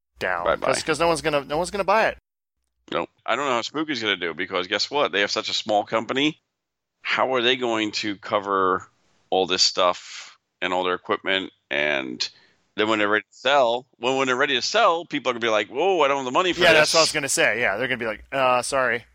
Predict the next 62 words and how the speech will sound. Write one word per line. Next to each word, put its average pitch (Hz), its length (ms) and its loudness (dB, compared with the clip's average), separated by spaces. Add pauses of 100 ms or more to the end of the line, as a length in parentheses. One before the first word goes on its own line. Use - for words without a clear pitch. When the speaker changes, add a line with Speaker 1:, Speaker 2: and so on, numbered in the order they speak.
(260)
Speaker 1:
I 135 60 -2
don't 131 80 2
have 127 100 0
the 120 60 -10
money." 117 260 0 (560)
Speaker 2:
And 101 80 -4
they're 104 100 0
gonna 104 120 2
go 101 60 2
down 101 180 2
the 92 60 -2
line 104 380 0
of 92 120 -4
people, 92 380 -2
and 95 280 -4 (120)
they 113 180 2
might 165 200 2
find 123 280 -2
one 127 140 0
or 113 100 -2
two 156 180 -4
people 120 300 0
who 101 80 -2
have 95 160 4
money, 92 300 -2
but 98 240 0 (720)
it's - 120 -2
gonna 156 180 -2
be 156 100 -2
hard. 110 420 0 (160)
Speaker 1:
Yep. 110 260 -4 (920)
Speaker 2:
It's 104 100 -4
gonna 127 120 0
be 120 80 2
hard 110 180 2
for - 180 -4
every 107 400 -2
company 110 520 -4
around. 67 560 -2 (520)
Speaker 1:
I 98 60 -10
mean, 101 140 -6
you 107 100 -4
have 107 600 -2 (200)
Deep 131 280 -4
Root. 135 340 2 (340)
You 127 80 -4
know, 120 140 0
we're, 151 160 0
we're 160 160 -2
gonna 156 140 2
come 139 220 -4
out 147 240 2
with 131 200 -8
two - 180 -2
or 170 140 2
three 190 260 0
games 117 480 -2
that 104 240 -2
no 117 140 -2
one 110 160 -2
will 101 80 -2
buy. 92 320 0